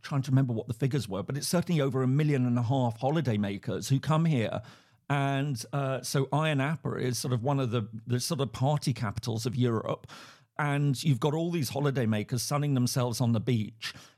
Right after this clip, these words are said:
And you've got a U N peacekeeping force here, which it, it just really does sort of emphasize just what a strange situation it is. But Nicosia, as I say, you, I think they sort of still market it as the sort of last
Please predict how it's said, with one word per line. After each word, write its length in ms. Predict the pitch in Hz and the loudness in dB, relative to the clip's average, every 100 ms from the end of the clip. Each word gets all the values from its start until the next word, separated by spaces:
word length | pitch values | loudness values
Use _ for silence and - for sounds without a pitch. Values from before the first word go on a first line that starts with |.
| _ 147 | _ 0
And 480 | 143 143 147 131 - | 0 2 0 -2 2
you've 180 | 156 156 | 2 4
got 120 | 156 | 0
a 60 | |
U 180 | 160 151 | 2 2
N 120 | 147 | 2
peacekeeping 600 | 143 170 - - 117 104 | 2 0 0 -2 0 0
force 300 | 110 101 - | 0 -2 -2
here, 300 | 123 120 - - - - _ - | -2 -2 -2 -4 -16 -20 _ -4
which 380 | 156 151 - - | 0 0 0 -4
it, 160 | 156 147 | -2 -2
it 200 | 165 160 | -2 -4
just 300 | 127 175 - - | -2 -4 -4 -4
really 440 | 147 151 156 143 | 2 2 2 0
does 200 | 120 127 | 0 -2
sort 160 | - 127 | 0 -2
of 80 | 120 | 0
emphasize 600 | 127 - 113 107 113 113 | 0 -2 -4 -2 -4 -2
just 240 | 143 - | -4 0
what 200 | 127 123 | 0 0
a 40 | |
strange 580 | 127 - 139 131 131 117 | -2 -2 0 2 2 2
situation 600 | - 123 123 123 127 131 | -2 -4 0 0 2 2
it 120 | 120 127 | 2 4
is. 320 | 151 113 101 | 2 2 0
But 200 | 139 139 | -2 2
Nicosia, 500 | 156 190 - 165 135 | 2 0 -2 0 0
as 160 | 113 | -2
I 20 | 123 | -4
say, 260 | 151 139 | -2 0
you, 280 | 127 113 120 - - _ _ | 0 0 -2 -6 -20 _ _
I 60 | 127 | 0
think 200 | 160 170 | 2 2
they 100 | 139 | -2
sort 180 | - 139 | -2 -4
of 100 | 127 | -4
still 200 | - 131 | 0 2
market 380 | 123 127 - 117 | 4 2 -2 -6
it 120 | 113 | -4
as 140 | 107 | -4
the 120 | 135 | -4
sort 200 | 113 135 | -4 -2
of 100 | 123 | 0
last 600 | 131 131 120 113 - - | 2 4 4 0 -6 -10